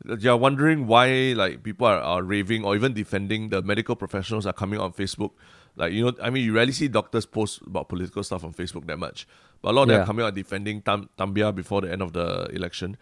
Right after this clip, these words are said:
Speaker 1: Uh, yeah, you go watch, like, twenty questions with Mothership. Uh, just within the first five seconds,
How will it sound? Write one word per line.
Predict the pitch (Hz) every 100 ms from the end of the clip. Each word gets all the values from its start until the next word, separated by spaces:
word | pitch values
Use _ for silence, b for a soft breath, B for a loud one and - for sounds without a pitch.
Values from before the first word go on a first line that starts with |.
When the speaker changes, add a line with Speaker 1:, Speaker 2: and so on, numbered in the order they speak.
| b b b -
Speaker 1:
Uh, | 90 92 95
yeah, | 104 123
you | 98
go | 123
watch, | 147 139 98
like, | 101 90
twenty | 107 110
questions | 110 98 110 98
with | 92
Mothership. | 92 98 - 80
Uh, | 90
just | 90 113 - - b b b -
within | 104 127
the | 107
first | - 107
five | - 107
seconds, | 98 - 98 92